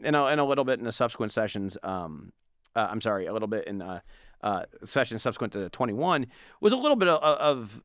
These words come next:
of nibbling around the edges. Remember, we talked about Chairman Betancourt's bill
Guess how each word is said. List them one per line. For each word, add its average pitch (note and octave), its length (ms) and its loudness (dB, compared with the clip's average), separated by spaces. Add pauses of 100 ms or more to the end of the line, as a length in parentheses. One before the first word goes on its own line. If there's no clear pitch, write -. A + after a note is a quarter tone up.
of C3 200 2
nibbling C3+ 380 2
around A#2 300 -2
the A2+ 120 -2
edges. G#2+ 300 -2
Remember, B2+ 300 0
we B2+ 100 2
talked B2 300 0
about A2 340 -2 (140)
Chairman A#2+ 280 0
Betancourt's A2+ 580 -2
bill A2 440 2